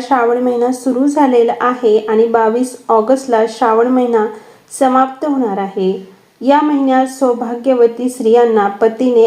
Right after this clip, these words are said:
आपल्या पत्नीला एक भेटवस्तू द्यायची आहे, कारण श्रावण महिन्यात याला मान आहे. तसेच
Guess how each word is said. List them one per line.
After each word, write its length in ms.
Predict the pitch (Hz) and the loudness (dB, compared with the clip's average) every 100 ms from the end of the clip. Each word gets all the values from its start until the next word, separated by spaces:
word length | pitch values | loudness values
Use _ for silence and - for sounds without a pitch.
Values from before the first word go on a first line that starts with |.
| 226 | 2
आपल्या 340 | 214 - 226 233 - | -4 0 0 0 -2
पत्नीला 640 | 220 214 247 254 214 208 208 - | -4 -2 0 2 2 0 -2 -2
एक 200 | 247 247 | -2 -2
भेटवस्तू 720 | 214 208 254 269 240 226 - 269 | -6 -4 -2 2 2 2 -2 -4
द्यायची 400 | 262 214 196 214 | 0 -2 -2 -4
आहे, 320 | 196 190 190 | -2 -2 -4
कारण 480 | 190 233 226 233 226 226 - - _ - | 0 2 4 4 2 -2 -16 -20 _ -12
श्रावण 480 | - 269 262 285 | -2 0 0 0
महिन्यात 500 | 285 262 247 247 254 | -2 -2 -2 -2 -2
याला 300 | 233 214 214 226 | -2 0 0 -2
मान 320 | 226 208 196 | -2 0 0
आहे. 340 | 196 196 196 175 - - _ | 0 -2 -4 -4 -8 -20 _
तसेच 440 | 277 269 302 302 | -2 0 -2 -4